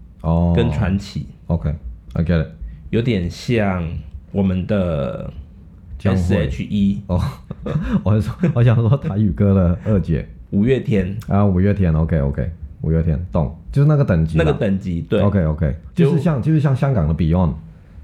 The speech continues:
Speaker 2: 哦，对。
Speaker 1: 就是那个等级。
Speaker 2: 对，对，
Speaker 1: OK，
Speaker 2: 对。
Speaker 1: I get it。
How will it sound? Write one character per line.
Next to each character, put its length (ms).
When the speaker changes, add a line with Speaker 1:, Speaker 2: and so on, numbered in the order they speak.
Speaker 2:
哦， 120
对。 540
Speaker 1:
就 100
是 60
那 80
个 80
等 180
级。 240
Speaker 2:
对， 100
对， 140
Speaker 1:
OK， 80
Speaker 2:
对。 160
Speaker 1:
I 40
get 140
it。 60